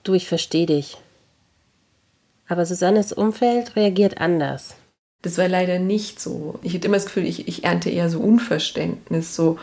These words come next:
Speaker 2: „Gott, was ist denn das für ein anstrengendes Kind? Wieso schreien die so viel? Was ist denn mit der los?“ Ja? Also es war eher immer so. Und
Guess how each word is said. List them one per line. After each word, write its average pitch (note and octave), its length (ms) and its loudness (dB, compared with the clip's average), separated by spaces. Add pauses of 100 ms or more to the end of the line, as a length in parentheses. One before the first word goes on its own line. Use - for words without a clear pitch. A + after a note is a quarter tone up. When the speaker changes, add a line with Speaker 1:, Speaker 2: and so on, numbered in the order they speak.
(400)
Speaker 2:
„Gott, - 240 -10
was E3+ 120 -6
ist E3+ 140 -6
denn D3+ 80 0
das D#3+ 100 -8
für - 120 -10
ein D#3+ 100 -10
anstrengendes D#3+ 640 -6
Kind? B3 320 2
Wieso D3 160 -6
schreien C4+ 500 -2
die D#3 160 -2
so E3 80 -4
viel? E3 220 -4
Was D#3+ 140 -4
ist F#3+ 120 -6
denn F3 100 -2
mit E3 160 -2
der E3 140 -2
los?“ F#3+ 400 2
Ja? F3 200 -2
Also E3+ 200 0
es E3+ 140 -4
war F3+ 80 2
eher F#3+ 300 0
immer F#3 260 -2
so. E3+ 320 0 (800)
Und F3+ 460 -2